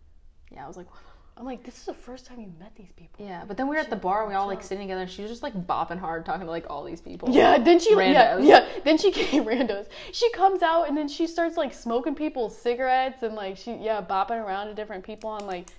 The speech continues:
Speaker 2: "You do you, girl."
Speaker 1: And this was a Thursday night. Like, this is <laughs> not a Saturday night. Like, we all had to work the next day.
Speaker 2: Yeah.
Speaker 1: And then we were leaving and she was, like,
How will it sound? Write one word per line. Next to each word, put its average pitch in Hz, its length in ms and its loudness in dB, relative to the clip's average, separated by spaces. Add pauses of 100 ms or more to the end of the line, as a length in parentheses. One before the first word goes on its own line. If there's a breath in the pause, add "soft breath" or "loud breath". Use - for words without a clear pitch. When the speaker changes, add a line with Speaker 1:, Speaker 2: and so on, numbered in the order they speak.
Speaker 2:
"You 233 100 -10
do 233 60 -6
you, 208 140 -10
girl." 170 220 -6
Speaker 1:
And 202 160 -4
this 233 120 -6
was 277 100 -8
a 330 60 -2
Thursday 180 420 -6
night. 170 260 -10
Like, 175 140 -6
this 220 160 -6
is 233 80 -4
<laughs> 269 80 -2
not - 180 -10
a - 20 -18
Saturday 302 460 -6
night. 339 200 -6
Like, 247 200 -6 (300 loud breath)
we 202 140 0
all 202 140 4
had 226 140 4
to 233 80 -4
work 190 240 -2
the 190 60 -6
next 170 260 -8
day. - 300 -12 (260)
Speaker 2:
Yeah. 165 200 -12 (280)
Speaker 1:
And 196 100 -12
then 190 300 -8
we 190 140 -2
were 190 100 -2
leaving 175 380 -4
and 175 100 -8
she - 140 -8
was, 175 120 -6
like, 170 220 -6